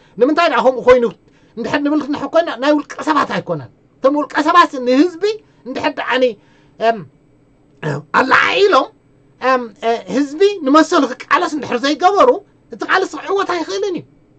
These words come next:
ስለዚ ንህዝቢ ኣላዓኢልና ንመሰሉ ክቃለስ፣ ኣንጻር ዝወፅዓ እዚ ንክቃለስ ክነኽእሉ ኣለና። ከምኡ ክንገብር እንተኮይንና ከዓ ናይ ሓባር ቃልሲ ክንፈጥር ክንክእል ኣለና።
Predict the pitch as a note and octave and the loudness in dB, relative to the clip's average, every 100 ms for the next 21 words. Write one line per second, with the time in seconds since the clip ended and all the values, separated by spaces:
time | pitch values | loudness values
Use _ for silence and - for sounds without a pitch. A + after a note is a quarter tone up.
0 | _ - D#4 E4+ F#4+ D4 B3+ E4+ D#4+ G#4 | _ 0 2 2 0 -2 -2 -6 -4 -4
1 | G#4 - E4 - - C#4+ D#4+ F4 G4 _ | -4 -6 -6 -8 -8 -8 -6 -8 -10 _
2 | _ B3+ D#4+ D4+ F4 C#4 B3+ - B3 G#3+ | _ -2 -2 -2 -2 -2 -4 -6 -2 -2
3 | F#3+ _ _ _ B3+ D4 - D4 D#4+ D4+ | -4 _ _ _ -2 0 0 0 0 -4
4 | - E4 C#4 C4 G#3+ - - C#4+ C4+ - | -4 -4 -4 -8 -10 -4 4 6 4 0
5 | _ _ D4 D#4 A#3+ C#4+ C#4+ G#3+ F#3+ E3 | _ _ 0 0 0 0 2 2 0 -4
6 | C3+ _ _ _ C4 D#4+ C#4 D4 C4 - | -12 _ _ _ 2 2 2 -2 -2 -2
7 | B3 D4 C4+ C#4+ C#4+ A3+ - B3+ B3 - | 0 2 0 0 -4 -4 0 0 -2 0
8 | A#3+ B3+ - D4+ D4 _ _ A#3+ A3 C4 | -2 -2 -6 -10 -12 _ _ -10 0 0
9 | B3+ G3+ - G3 F3+ E3+ D#3 C#3+ B2 | 0 -8 -10 -12 -10 -10 -8 -10 -14